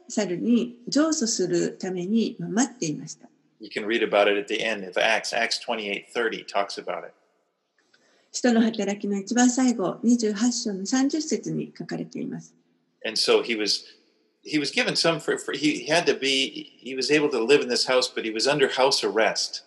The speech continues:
Speaker 1: ですから彼はこの家に、まあ、監禁されている状態ではありましたけれども、でも、あの、ある程度の自由が与えられて、こうして教会に手紙を書くことも許されていました。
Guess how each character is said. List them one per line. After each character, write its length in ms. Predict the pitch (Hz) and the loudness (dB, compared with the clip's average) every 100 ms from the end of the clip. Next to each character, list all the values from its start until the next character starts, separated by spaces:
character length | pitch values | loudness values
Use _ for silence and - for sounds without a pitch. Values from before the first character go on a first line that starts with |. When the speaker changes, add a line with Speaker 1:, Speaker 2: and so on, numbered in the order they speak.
| _ _ _ _ _ _ _ _ _ _ _ _ _ | _ _ _ _ _ _ _ _ _ _ _ _ _
Speaker 1:
で 80 | - | -14
す 60 | - | -6
か 80 | 220 | 0
ら 240 | 214 190 | 2 2
彼 260 | 185 294 269 | 2 4 4
は 380 | 254 262 208 - - | 6 6 6 2 -6
こ 100 | 226 | -2
の 600 | 214 208 196 190 185 - - _ _ _ | 0 0 0 -2 -2 -4 -10 _ _ _
家 220 | 247 349 | 4 6
に、 240 | 339 214 | 6 4
ま 100 | - | 2
あ、 40 | - | 0
監 240 | 214 226 | 4 4
禁 180 | 233 247 | 6 4
さ 100 | 240 | 6
れ 120 | 247 | 2
て 100 | 247 | 4
い 40 | 240 | 4
る 100 | 240 | 4
状 180 | 247 247 | 4 2
態 240 | 254 254 | 4 4
で 100 | 294 | 4
は 100 | 285 | 4
あ 60 | 226 | 2
り 120 | 214 | 2
ま 120 | 226 | 0
し 80 | 233 | 0
た 120 | 220 | -4
け 100 | 214 | -4
れ 100 | 196 | -6
ど 120 | 180 | -2
も、 240 | 214 233 - - _ - | 0 0 -2 -18 _ 2
で 120 | 349 | 4
も、 280 | 311 226 - - - | 4 2 -2 -16 -4
あ 100 | 208 | -4
の、 140 | 202 | 2
あ 80 | 247 | 4
る 120 | 285 | 4
程 200 | 302 349 | 6 4
度 80 | 330 | 6
の 120 | 226 | 2
自 160 | 202 214 | 2 4
由 200 | 226 226 | 4 4
が 120 | 180 | 2
与 240 | 175 185 | -6 -6
え 20 | 190 | -6
ら 100 | 190 | -6
れ 140 | 202 | -8
て、 360 | 202 285 262 - - _ - | -2 0 0 -2 -20 _ -6
こ 80 | 214 | -2
う 60 | 208 | -2
し 80 | |
て 100 | 196 | -2
教 200 | 185 196 | 0 0
会 180 | 185 180 | 0 -4
に 100 | 185 | -4
手 80 | 196 | -4
紙 240 | 202 196 | -4 -4
を 60 | 196 | -2
書 120 | 254 | -2
く 100 | 294 | -4
こ 100 | - | -4
と 160 | 240 247 | -2 2
も 100 | 254 | 4
許 200 | 208 190 | 4 0
さ 160 | 190 185 | -2 -4
れ 60 | |
て 120 | 170 | -6
い 40 | 165 | -6
ま 120 | 156 | -6
し 120 | 151 | -8
た。 140 | - | -14